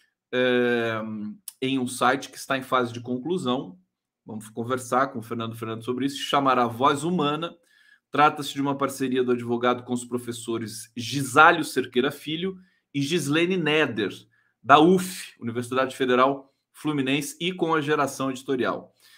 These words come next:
É, e o Fernando Fernandes, é, afirma que as sessões realizadas pelo Superior Tribunal Militar em setenta e seis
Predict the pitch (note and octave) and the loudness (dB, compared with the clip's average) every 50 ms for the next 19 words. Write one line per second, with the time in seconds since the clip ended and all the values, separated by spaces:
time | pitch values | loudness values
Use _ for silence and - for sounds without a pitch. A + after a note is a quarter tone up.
0 | - _ _ - C3 C3+ - - E3 E3+ E3 E3 E3 E3 E3 F3 F3+ F3+ - G#3+ | -20 _ _ 0 2 2 2 4 4 4 6 6 6 4 4 2 -2 2 4 4
1 | G#3+ G#3 G#3+ A3+ A3+ A3+ - - G3+ F#3+ E3 E3 E3+ F3+ G3+ F#3+ F3 E3+ F3+ F#3 | 4 4 4 2 0 0 0 2 2 2 4 4 4 2 2 0 -2 -2 0 2
2 | F3 E3+ D#3+ D#3+ - - D3 D3 D3+ - F3 F3 F3 F3 E3+ E3 D3+ C#3+ - D3+ | 4 6 6 6 6 4 2 2 2 0 -2 0 0 -2 -2 -2 -2 -2 -2 -2
3 | C#3 C#3 - - D3+ D#3+ E3 D#3+ - - C#3 C3+ B2+ B2 A2 A#2 B2 B2 B2 A#2+ | -4 -4 -4 -4 -4 -4 -4 -4 -4 -2 0 0 0 -2 -2 0 2 2 2 2
4 | A2+ A2 A2 - - - B2 A#2+ A#2+ A#2+ - A#2+ - - C3 C3 A#2+ B2 B2+ C3 | -2 -6 -8 -10 -4 -2 -2 0 -2 -4 -8 -12 -6 -4 -2 0 2 2 2 0
5 | C3+ C3 - B2+ B2 A#2 A2+ G#2+ G2+ G#2 A2 A2+ A2+ A2+ A2+ A2 G#2 G#2 A2 A#2 | 0 -4 -6 -6 -6 -6 -6 -6 -6 -6 -6 -6 -8 -8 -6 -4 -4 -4 -6 -8
6 | - - C#3+ C#3 C#3 C#3 C#3 C#3 F3+ F3+ F3+ - - D#3+ F3 F#3 F3+ - - | -6 -6 -6 -6 -4 -6 -4 -2 -2 -2 -2 -2 -4 -4 -4 -4 -6 -10 -16